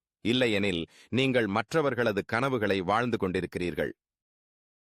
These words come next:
லெசன் டென், தொழில்முறை ஆலோசனை தேவைப்படும்போது பெறுங்கள். நம்மால் எல்லாமே தெரிந்து கொள்ள முடியாது. ஒரு நிதி ஆலோசகர் உங்கள் நிலையை புரிந்து கொண்டு திட்டமிட உதவுவார்.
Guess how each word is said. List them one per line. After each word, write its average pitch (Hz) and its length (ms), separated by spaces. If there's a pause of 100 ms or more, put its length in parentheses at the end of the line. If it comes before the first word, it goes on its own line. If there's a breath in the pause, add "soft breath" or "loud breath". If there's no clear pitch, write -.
(480)
லெசன் 156 320
டென், 82 320 (600)
தொழில்முறை 156 580
ஆலோசனை 117 680
தேவைப்படும்போது 101 760 (120)
பெறுங்கள். 85 400 (600)
நம்மால் 139 400
எல்லாமே 131 480
தெரிந்து 123 360
கொள்ள 101 200
முடியாது. 85 540 (480)
ஒரு 131 200
நிதி 135 340
ஆலோசகர் 127 680
உங்கள் 113 340
நிலையை 120 500
புரிந்து 127 360
கொண்டு 113 280
திட்டமிட 117 500
உதவுவார். 80 600